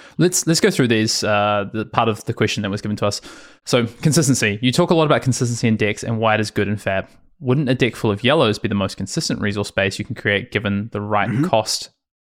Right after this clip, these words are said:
Speaker 1: resource ratio setup? Do you think that yellows would be stronger regarding the resource base if shuffling in Fab had true randomness? We know that even without any bad intention by players, shuffling in card games does not create true randomness, and there are techniques like pitch stacking that support a favorable distribution of cards for the player.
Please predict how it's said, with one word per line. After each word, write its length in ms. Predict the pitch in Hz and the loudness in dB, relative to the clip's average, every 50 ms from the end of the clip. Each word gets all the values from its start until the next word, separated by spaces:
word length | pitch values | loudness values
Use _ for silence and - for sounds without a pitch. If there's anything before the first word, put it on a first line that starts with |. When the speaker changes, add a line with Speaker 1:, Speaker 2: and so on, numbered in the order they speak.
| _ | _
Speaker 1:
resource 420 | 120 113 110 107 110 101 101 - - | 0 0 2 2 2 0 -2 -2 -2
ratio 300 | 110 98 101 - - 101 | -2 -2 0 0 -2 -2
setup? 300 | - - 101 95 - - - - _ _ _ _ | -2 -2 -4 -4 -4 -8 -16 -20 _ _ _ _
Do 80 | - | -2
you 40 | 120 | 0
think 160 | - 151 135 | 2 2 2
that 60 | 123 113 | 4 4
yellows 280 | 123 120 120 120 113 | 4 4 4 2 0
would 120 | - 110 - | 0 -4 -6
be 40 | 120 | -6
stronger 580 | - - - - 185 190 175 127 113 107 104 101 | -6 -4 0 2 2 4 4 4 4 2 2 0
regarding 640 | 110 110 - 107 101 104 107 104 104 104 107 110 - | -2 -2 0 2 2 2 2 0 -2 -2 -4 -6 -6
the 80 | - | -6
resource 300 | 101 104 104 98 107 - | -6 -6 -4 -6 -6 -6
base 240 | - - 101 101 - | -4 -2 -2 -2 -4
if 80 | - - | -6 -8
shuffling 420 | - - 131 120 - - 117 110 | -2 -2 -2 -2 0 0 0 0
in 100 | 104 104 | 0 -2
Fab 320 | - - - 104 101 98 - | -4 -2 0 0 0 0 -2
had 140 | - 104 | -6 -8
true 260 | - - - - 117 104 | -10 -8 -4 -4 -2 0
randomness? 680 | 107 98 98 95 95 92 95 95 95 - - - - - _ _ _ _ _ _ | 0 -2 -2 -2 -4 -4 -6 -6 -6 -6 -8 -8 -10 -12 _ _ _ _ _ _
We 100 | 107 107 | -2 0
know 140 | 107 104 | 2 2
that 140 | 104 104 - | 2 0 0
even 440 | 113 117 110 113 110 104 104 107 110 | 0 0 0 0 -2 -2 -2 -4 -4
without 300 | 120 110 110 107 101 90 | -4 -2 0 0 0 0
any 180 | 82 107 107 104 - - _ _ | 0 -2 -4 -4 -6 -10 _ _
bad 200 | 143 147 147 131 | 2 2 4 2
intention 380 | 123 123 - 113 110 - 117 104 | 2 0 0 -4 -4 -2 -2 -2
by 120 | 104 98 | -2 -2
players, 300 | - - 104 101 98 101 | -2 -2 -2 -2 -2 -2
shuffling 300 | - - 113 - - 104 104 | -2 -4 -4 -4 -2 -6 -6
in 40 | 101 | -4
card 240 | - - 101 104 | -2 -2 -2 0
games 200 | 95 - 101 - | -2 -4 -6 -6
does 100 | - 101 | -8 -6
not 160 | - 95 87 - | -6 -8 -8 -6
create 240 | - 92 90 90 | -6 -6 -6 -6
true 140 | - - 95 | -6 -10 -6
randomness, 500 | 101 104 123 131 127 127 123 117 - - - - - - - - - | -2 0 2 2 4 2 2 0 -2 -6 -8 -14 -20 -20 -18 -10 -6
and 100 | 110 101 | -4 -2
there 80 | 98 | -2
are 40 | 98 | -4
techniques 440 | - - 139 - 101 104 101 - - | -2 -4 -4 -2 -2 -4 -4 -4 -6
like 160 | 101 98 - | -6 -8 -6
pitch 200 | - 107 101 - | -8 -8 -8 -6
stacking 340 | - - 101 98 - 107 104 | -4 -2 -4 -4 -4 -6 -8
that 100 | 101 101 | -8 -8
support 240 | - - - 98 95 | -10 -10 -8 -8 -8
a 40 | 98 | -6
favorable 340 | - - 95 98 101 98 98 | -4 -4 -4 -4 -4 -4 -8
distribution 380 | 101 - - 101 98 - 95 | -10 -8 -8 -10 -8 -8 -10
of 60 | 95 | -10
cards 560 | - - 98 98 98 95 - - - - - - | -6 -4 -2 0 0 -2 -4 -6 -10 -10 -14 -8
for 80 | - - | -6 -4
the 80 | 98 98 | -4 -2
player. 340 | - - 101 101 98 107 | 0 0 2 2 2 0